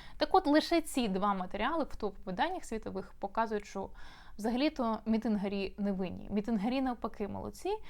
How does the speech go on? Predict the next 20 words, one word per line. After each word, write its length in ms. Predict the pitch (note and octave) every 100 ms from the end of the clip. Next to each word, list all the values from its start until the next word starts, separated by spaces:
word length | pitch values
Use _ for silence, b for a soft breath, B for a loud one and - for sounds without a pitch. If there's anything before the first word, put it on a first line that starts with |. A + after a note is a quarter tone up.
| B B
а 60 | -
втрачаємо 680 | - A#3+ - C#4 C4 G#3 G3
ми 240 | G3+ A3
ці 380 | G#3 - G3+ F3+
гроші 440 | - C#4 F#4+ - F#3+
через 480 | - A#3+ G#3+ G3+ - B B B B
намагання 560 | G#3 A#3 A#3 B3 A3+ G3
Єрмака 640 | F#3+ G3 A3+ A#3 A#3 F#3+ -
поставити 480 | G3+ - A3 G3 G3
себе 340 | - F#3 F3+
вище 420 | F#3+ F#3 G#3 - F#3
за 200 | F#3 F3+
державу 420 | F3+ F3 F#3 F3
Україна, 640 | G#3 - B3+ F4+ C4+ G3+ B B B
вище 340 | - G#3+ A#3 G#3+
навіть, 420 | G3+ G3 F#3 -
е, 200 | G#3 G3
за 240 | F#3+ G#3 G3+
свого 280 | - G3
президента, 720 | G3 F#3+ G3 A#3 E4+ E4 G3+